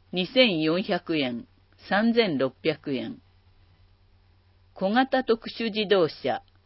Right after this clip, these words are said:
二種類あります。農耕作業用。千円。二千円。その他。四千七百円。五千九百円。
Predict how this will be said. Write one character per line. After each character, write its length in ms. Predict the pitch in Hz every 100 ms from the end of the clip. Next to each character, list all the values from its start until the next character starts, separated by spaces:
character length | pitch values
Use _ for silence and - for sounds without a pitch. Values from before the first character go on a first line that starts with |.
| _ _ _ -
二 160 | 196 196
種 220 | 262 240
類 220 | 170 131
あ 60 | 123
り 140 | 127
ま 160 | 120 135
す。 60 | - _ _ _ -
農 280 | 190 247 254
耕 360 | - 240 226
作 220 | 214 196 196
業 280 | 196 190
用。 420 | 185 170 160 151 - _ _ _ _ _ _ _ -
千 300 | 240 226 160
円。 320 | 127 117 110 - _ _ _ _ - -
二 160 | 175
千 400 | - 196 190 180 170
円。 360 | 160 147 - _ _ _ _ - _ _
そ 200 | - 220
の 160 | 233 233
他。 260 | - 110 _ _ _ _ _ _ _
四 220 | 185 220 240
千 280 | 269 208
七 240 | 156 160 180
百 340 | 190 170 165
円。 280 | 139 120 - _ _ _ -
五 140 | 170 175
千 340 | 240 233 156
九 200 | - 180
百 380 | 185 160 - 139
円。 280 | 113 92